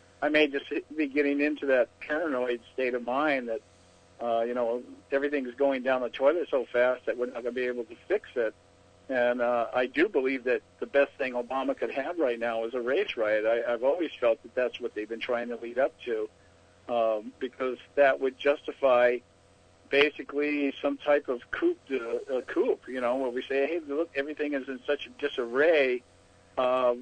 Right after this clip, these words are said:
we don't, we don't, we don't need the Constitution right now. We just need control. So just give me control." It's a, the tactic that Hitler pulled, and I,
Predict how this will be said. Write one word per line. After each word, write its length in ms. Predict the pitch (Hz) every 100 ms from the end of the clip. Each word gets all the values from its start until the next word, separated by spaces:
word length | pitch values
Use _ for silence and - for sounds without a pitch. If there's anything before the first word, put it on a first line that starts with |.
| 123 -
we 120 | 151
don't, 220 | 156 143 -
we 100 | 143
don't, 240 | 135 151 151
we 120 | 160
don't 180 | 160 165
need 200 | 190 202
the 80 |
Constitution 840 | - 147 127 - - 139 120 131 120
right 220 | 113 107
now. 220 | 113 113
We 100 | 120
just 240 | 131 -
need 200 | 151 147
control. 560 | - 127 160 170 127 113
So 140 | - 117
just 240 | 120 -
give 100 | 156
me 100 | 147
control." 400 | 139 135 - 143
It's 140 | 147 -
a, 80 | 160 - _ _ -
the 80 | 170
tactic 400 | 190 185 190 180
that 160 | 143
Hitler 340 | 170 180 147 104
pulled, 300 | 117 104 117
and 120 | 127
I, 160 | 156